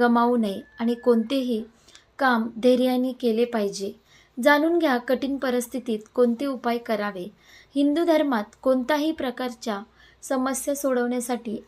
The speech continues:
अनेक धार्मिक उपाय सांगण्यात आले आहेत. यामध्ये भगवंताचे नामस्मरण महत्त्वाचे आहेत, परंतु कोणत्या समस-,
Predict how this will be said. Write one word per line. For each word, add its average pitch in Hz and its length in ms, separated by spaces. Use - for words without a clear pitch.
अनेक 240 280
धार्मिक 240 360
उपाय 247 260
सांगण्यात 226 440
आले 214 180
आहेत. 202 260
यामध्ये 302 480
भगवंताचे 262 720
नामस्मरण 247 680
महत्त्वाचे 226 560
आहेत, 202 240
परंतु 269 460
कोणत्या 254 520
समस-, 247 540